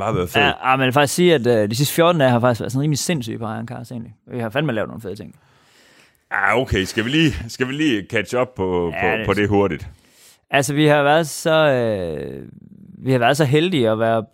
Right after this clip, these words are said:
Speaker 2: på Nürburgringen sammen med, så det skal I nok, øh, få lov at se en masse om.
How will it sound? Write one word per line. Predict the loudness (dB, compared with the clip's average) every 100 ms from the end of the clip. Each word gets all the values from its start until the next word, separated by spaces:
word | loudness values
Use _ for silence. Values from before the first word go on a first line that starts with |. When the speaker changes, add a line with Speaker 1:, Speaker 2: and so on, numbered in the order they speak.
| -12
Speaker 2:
på | -4
Nürburgringen | 0 0 2 2 2 0
sammen | 0 2 2
med, | 0 0 -2 -4 -6
så | -6 -4
det | -4
skal | -4 0
I |
nok, | 0 0
øh, | 0 2 0
få | -4 -12 -2
lov | 2 2
at |
se | 2 -2 -2
en | -2
masse | 0 2 0
om. | 0 -6